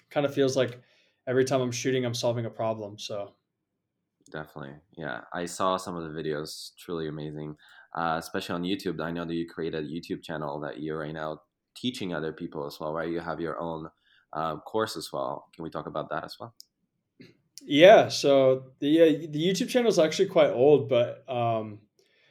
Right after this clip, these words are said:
Speaker 1: I started publishing again, like, just two months ago. Uh, I took, like, a lot of time off, but after, like, eight months,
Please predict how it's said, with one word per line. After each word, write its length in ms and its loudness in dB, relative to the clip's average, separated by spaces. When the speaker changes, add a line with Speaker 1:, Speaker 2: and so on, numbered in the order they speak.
Speaker 1:
I 80 0
started 300 6
publishing 420 2
again, 400 0
like, 440 -4
just 240 -8
two 120 -2
months 260 -4
ago. 420 -2
Uh, 460 -4
I 100 -6
took, 260 -4
like, 180 0
a 60 0
lot 180 6
of 60 -2
time 260 -4
off, 300 0
but 300 -2
after, 260 2
like, 240 4
eight 220 0
months, 440 0